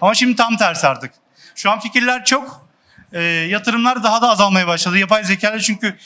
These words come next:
insanların fikri düşünüp de bir, belirli bir bütçeyle işte belirli sürede yapacağı işleri çok daha kısa sürede artık yapay zekalar bu alanda bize sağlayabiliyor. Örneğin mobilite alanında genetik algoritma aracılığıyla yüksek hızlı trenlerin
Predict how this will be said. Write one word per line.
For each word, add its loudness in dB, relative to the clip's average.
insanların -2
fikri -2
düşünüp 0
de -4
bir, -6
belirli -4
bir -2
bütçeyle -4
işte -6
belirli 0
sürede 0
yapacağı 0
işleri -6
çok -2
daha 0
kısa -2
sürede 0
artık -2
yapay 0
zekalar 0
bu 4
alanda 0
bize 0
sağlayabiliyor. 0
Örneğin 0
mobilite 2
alanında 0
genetik 0
algoritma 0
aracılığıyla 0
yüksek -4
hızlı -8
trenlerin -4